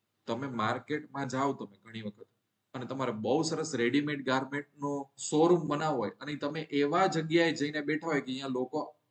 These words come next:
લોકો આવા રેડીમેડ garment ખરીદવા માંગતા નથી, એ લોકોની capacity નથી, તો તમે શું કરશો?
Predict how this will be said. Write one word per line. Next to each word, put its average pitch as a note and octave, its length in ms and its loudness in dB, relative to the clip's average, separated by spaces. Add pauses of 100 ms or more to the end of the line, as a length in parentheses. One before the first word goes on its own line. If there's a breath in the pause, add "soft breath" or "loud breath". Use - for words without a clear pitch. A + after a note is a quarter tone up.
(100)
લોકો B2 300 -2
આવા D3 200 2
રેડીમેડ C3 440 -2
garment B2+ 360 -2
ખરીદવા C#3 360 -4
માંગતા C#3+ 420 -2
નથી, E3 200 -4
એ B2 40 2
લોકોની C#3 240 -2
capacity D#3 560 -2
નથી, D#3 280 -4
તો B2+ 120 -6
તમે D3 200 -6
શું D#3 200 -4
કરશો? G#2 320 -6